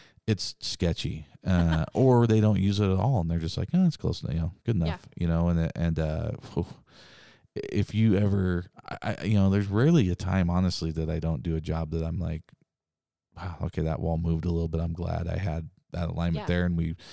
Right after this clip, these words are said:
Speaker 1: you know, couple twists and turns and, or, you know, with the Plumb Wall, just to, you know, hit it with the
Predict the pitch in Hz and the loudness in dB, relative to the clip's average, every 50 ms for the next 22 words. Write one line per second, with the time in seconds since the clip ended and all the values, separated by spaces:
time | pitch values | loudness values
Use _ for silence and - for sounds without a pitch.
0 | - - - - - - - 85 82 80 80 80 - _ _ _ _ _ _ _ | -20 -20 -20 -20 -12 -4 -2 0 0 0 0 -2 -6 _ _ _ _ _ _ _
1 | _ _ - - _ _ _ - - 95 82 - - - - 98 92 - - 90 | _ _ -20 -20 _ _ _ -4 -4 -2 -2 -2 -2 0 2 2 2 2 0 -2
2 | 82 - 92 90 90 92 92 87 82 85 82 80 82 80 - - 82 82 80 80 | 0 2 4 4 4 4 4 2 2 0 0 2 0 0 0 0 -2 0 -2 -2
3 | 80 64 80 80 80 78 78 78 - - - 92 90 87 87 85 85 85 82 - | -2 -2 -2 0 0 -2 -2 -4 -6 -6 -2 0 2 2 2 2 0 0 -2 -4
4 | - - 80 82 80 60 55 82 80 76 78 78 - _ - 90 95 95 80 64 | -6 -4 -4 -4 -2 -2 -2 0 0 0 -2 -4 -8 _ -8 -4 -2 -2 -2 -2
5 | 82 - - - 76 | -2 -4 -2 -2 -4